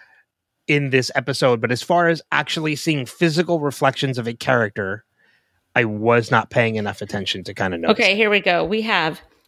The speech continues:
Speaker 2: the flash sideways timeline begins with Desmond's reflection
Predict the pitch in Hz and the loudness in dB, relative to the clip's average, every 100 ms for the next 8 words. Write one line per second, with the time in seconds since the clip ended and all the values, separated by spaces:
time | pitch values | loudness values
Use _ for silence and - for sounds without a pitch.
0 | - 208 254 262 311 - 254 254 254 247 | -8 -4 2 2 2 2 2 4 4 0
1 | 247 - 240 240 226 180 165 165 214 - | 0 0 4 4 4 4 4 4 0 -4
2 | - - - 214 233 226 220 175 214 208 | -12 -6 0 4 4 4 2 4 4 4
3 | 233 240 254 247 226 - 202 190 - 190 | 4 4 4 2 0 2 2 2 2 4
4 | 175 185 | 4 2